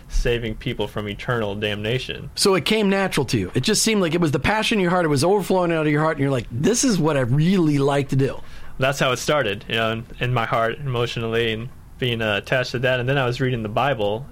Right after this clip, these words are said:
Speaker 1: in, uh, in Matthew chapter nine, towards the end, where it says, where Jesus is speaking, and he says, "The harvest is plentiful, but the workers are few. Therefore beseech the Lord of the harvest to send out more workers into his harvest." And that struck a chord with me,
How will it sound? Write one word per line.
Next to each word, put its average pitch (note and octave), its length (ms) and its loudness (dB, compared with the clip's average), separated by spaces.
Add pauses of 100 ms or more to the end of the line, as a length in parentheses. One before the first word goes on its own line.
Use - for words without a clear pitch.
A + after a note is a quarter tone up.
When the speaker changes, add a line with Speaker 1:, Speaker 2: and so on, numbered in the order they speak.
Speaker 1:
in, A#2 280 -6
uh, G#2 360 -2
in A#2+ 120 -6
Matthew A#2+ 320 -2
chapter A#2 320 -4
nine, A#2 420 -2
towards A2+ 220 -2
the G#2 100 -2
end, A2+ 180 -2
where G#2+ 140 0
it G#2 80 -6
says, A2 420 -2
where B2+ 120 -6
Jesus B2+ 420 -2
is - 60 -10
speaking, G#2 360 -4
and G#2 120 -4
he G#2 80 -6
says, G#2+ 400 -4 (320)
"The G#2+ 80 -2
harvest B2 400 -2
is G#2+ 80 -8
plentiful, A#2 400 -4
but A2 160 -4
the G#2+ 80 -4
workers A2+ 400 -2
are G2 80 -2
few. A2+ 340 -2
Therefore G#2+ 380 0
beseech - 460 -4
the A2 100 -2
Lord G#2+ 180 0
of G#2 80 -4
the G#2 80 -4
harvest A#2 440 -2
to F#2+ 60 -6
send A2 220 -2
out F#2+ 140 0
more G#2+ 280 0
workers G#2+ 640 -2 (140)
into G#2+ 400 -6
his A2+ 280 -2
harvest." - 520 -4 (400)
And A2+ 160 -2
that C3+ 160 2
struck A#2 240 -2
a G#2 60 -4
chord G#2+ 260 0
with G#2 160 -4
me, F#2+ 280 -8